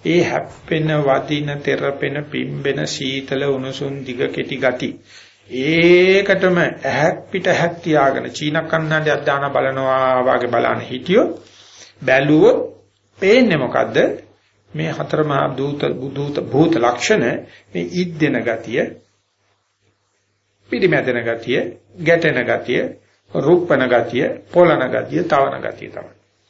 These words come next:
ඉතින් මේක හරි අමාරුයි. දැන් අපි දවස් තුනක් ගිහිල්ලා තමයි අද මෙතෙන්ට එන්න හැදුවේ.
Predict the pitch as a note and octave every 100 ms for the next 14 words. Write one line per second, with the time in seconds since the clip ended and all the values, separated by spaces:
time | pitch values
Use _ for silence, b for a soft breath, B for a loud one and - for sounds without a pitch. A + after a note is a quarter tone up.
0 | _ _ _ _ _ _ B B - D3+
1 | D3 - C3+ D#3 D3+ D3+ F#3 A3 F#3+ D3
2 | C3+ C#3 B2+ C3 - D3+ D3 D3+ D#3 F3
3 | - F#3+ G3 E3+ E3+ D#3+ E3 D#3+ D3 D3+
4 | D3+ D#3 G3